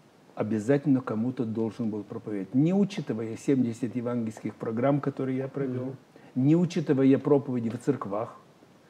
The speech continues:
Speaker 1: а просто человеку какому-то.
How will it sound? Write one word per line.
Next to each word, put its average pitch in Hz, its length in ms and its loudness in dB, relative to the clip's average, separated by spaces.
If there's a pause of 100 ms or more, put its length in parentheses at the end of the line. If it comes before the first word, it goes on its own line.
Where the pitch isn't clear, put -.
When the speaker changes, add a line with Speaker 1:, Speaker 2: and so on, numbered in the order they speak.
(380)
Speaker 1:
а - 80 -6
просто 151 600 6 (380)
человеку 127 580 2
какому-то. 101 640 -8